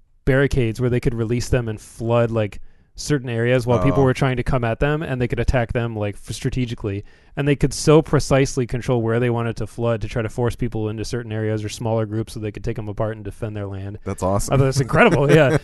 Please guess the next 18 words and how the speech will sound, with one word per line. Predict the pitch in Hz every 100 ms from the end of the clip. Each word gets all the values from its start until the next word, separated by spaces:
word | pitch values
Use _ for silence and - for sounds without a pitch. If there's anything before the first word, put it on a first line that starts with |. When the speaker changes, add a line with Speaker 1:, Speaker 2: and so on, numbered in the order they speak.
| -
Speaker 2:
<laughs> | 135
Speaker 1:
you |
should | 139 143
read | 165
about | 160 127 117
it, | 120 -
but | 165 120 - - 107 -
maybe | 131 143 135
listen | 139 151
to | 143
an |
audiobook | 143 151 147 143
about | 147 143 139
it. | - - - - 466 - - 427 -
<laughs> | 269 - - - 208 214 - - -
It | 156
was | 160
amazing. | 127 113 101